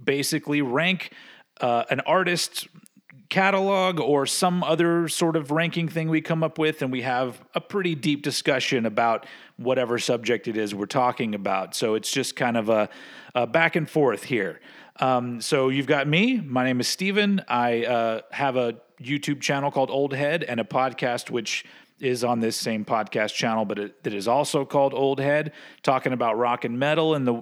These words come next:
and whatnot. And, uh, my good friend, uh, Mister Eddie Sparks, he also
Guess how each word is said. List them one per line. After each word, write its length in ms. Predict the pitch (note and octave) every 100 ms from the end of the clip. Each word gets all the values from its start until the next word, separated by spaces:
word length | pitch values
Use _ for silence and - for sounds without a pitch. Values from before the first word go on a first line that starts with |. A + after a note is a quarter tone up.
| -
and 220 | A#2+ B2
whatnot. 800 | C3+ C#3+ C#3+ C3 C#3+ F3+ - - - - - - _ -
And, 420 | C#3 C3+ C3 C3
uh, 420 | C3 B2 B2 A#2+ A#2
my 100 | B2+
good 260 | B2+ D#3+ D#3
friend, 360 | E3 D#3 D#3
uh, 160 | C#3+ B2
Mister 320 | C#3+ C#3+ C#3+
Eddie 220 | C#3 C3+ C3+
Sparks, 500 | - F3 F3+ - -
he 300 | D3+ C#3+ -
also 640 | E3 A#3 - C#3 A2+ A#2+